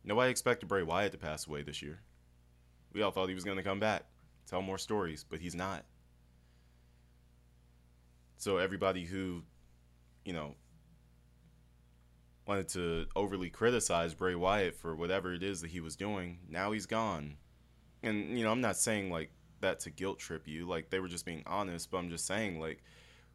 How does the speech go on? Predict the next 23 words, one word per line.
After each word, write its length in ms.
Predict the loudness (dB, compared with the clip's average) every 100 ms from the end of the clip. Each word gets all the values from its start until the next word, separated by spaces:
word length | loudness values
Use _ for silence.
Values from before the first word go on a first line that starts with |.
| -4
we 80 |
should 160 | -2 2
really 160 | 2 2
think 200 | 2 2
about, 360 | 2 2 0 -8 -20 -20 -20 -20 -20 -20 -20 -20 -20 -20 -20 -20 -20 -20 -20 -20 -20 -20 -20 -8 -2
like, 140 | 0
why 160 | 4 4
are 80 | 4
we 100 | 2
so 240 | 4 2
critical? 580 | 2 0 -2 -4 -6 -8 -20 -20 -20 -20 -12
Why 140 | -2 0
can't 200 | 0 -2
we 120 | -2
just 400 | 0 2 0 -2 -14 -20 -20 -16
try 220 | -2 0
to 80 | 2
chill 380 | 0 -2 0 0
and 100 | -2
enjoy 500 | -4 -2 -2 -2 -4 -12 -20 -20 -20 -20 -6
what 140 | -4
we're 80 | -4
seeing? 360 | -8 -8 -10